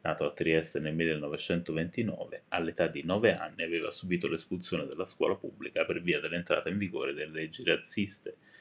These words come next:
Frequentò così per un breve periodo la scuola ebraica di Roma, dove la sua famiglia viveva, almeno fin quando il padre non riuscì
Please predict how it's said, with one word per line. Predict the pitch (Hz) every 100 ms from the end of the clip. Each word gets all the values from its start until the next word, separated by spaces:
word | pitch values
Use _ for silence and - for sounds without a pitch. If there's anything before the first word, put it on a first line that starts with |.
| - - _
Frequentò | - 87 85 85 85
così | 90 87 85
per | -
un | 80
breve | 80 82 82
periodo | 82 85 87 82 80
la | 80
scuola | - 78 76
ebraica | 78 78 87
di | 113
Roma, | - - - -
dove | 90 90
la | 95
sua | -
famiglia | 82 82 80 - 71 -
viveva, | 85 78 78 76 78 - - - _ _
almeno | 95 92 90
fin | 87 90
quando | - 90 98
il |
padre | - - - - - _ _ _ _ _ _ _ _ - 120
non | 92
riuscì | 101 98 - -